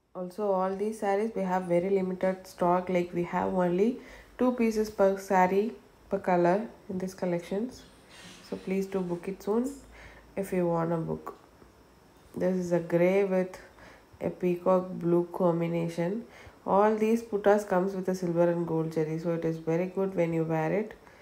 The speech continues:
So if you want a border saree, you can book it a border, and, or if you want a borderless saree, you can book it a borderless. We have both in these collections.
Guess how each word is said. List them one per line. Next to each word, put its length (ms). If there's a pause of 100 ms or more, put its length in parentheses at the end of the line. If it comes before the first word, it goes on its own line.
(2500)
So 120
if 140
you 140
want 260
a 180
border 420
saree, 360
you 120
can 220
book 200
it 100
a 60
border, 360
and, 360
or 180
if 220
you 80
want 200
a 40
borderless 480
saree, 340
you 80
can 220
book 160
it 80
a 60
borderless. 500
We 120
have 260
both 260
in 140
these 120
collections. 640